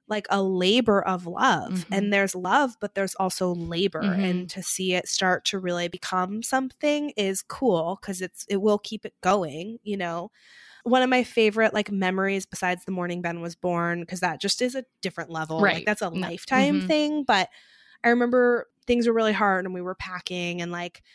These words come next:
Speaker 1: all these things. But then we got our keys to the new house. And even though things were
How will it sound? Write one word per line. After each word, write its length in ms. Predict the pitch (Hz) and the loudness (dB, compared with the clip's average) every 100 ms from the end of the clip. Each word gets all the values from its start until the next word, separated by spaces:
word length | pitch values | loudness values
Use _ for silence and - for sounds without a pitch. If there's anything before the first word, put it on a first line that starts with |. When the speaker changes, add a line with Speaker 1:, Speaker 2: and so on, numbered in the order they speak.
| _ - | _ 0
Speaker 1:
all 100 | 240 | 4
these 220 | 240 226 | 6 4
things. 200 | - 214 | 4 0
But 240 | 190 185 196 | 0 -4 0
then 400 | 214 202 220 233 | 2 4 0 0
we 120 | 214 | 0
got 260 | 196 190 175 | 2 4 4
our 200 | 185 180 | 2 0
keys 340 | - 185 180 | -4 -4 -2
to 140 | - 185 | -2 -2
the 100 | 175 | -4
new 160 | 175 | -6
house. 720 | 180 185 165 180 254 - - - - - - | -8 -8 -4 -2 -2 -2 -2 -4 -8 -12 0
And 240 | 240 220 - | 2 2 0
even 280 | 226 220 220 | -4 -2 -2
though 120 | 214 | -2
things 300 | - 214 | -2 -4
were 120 | 202 | -4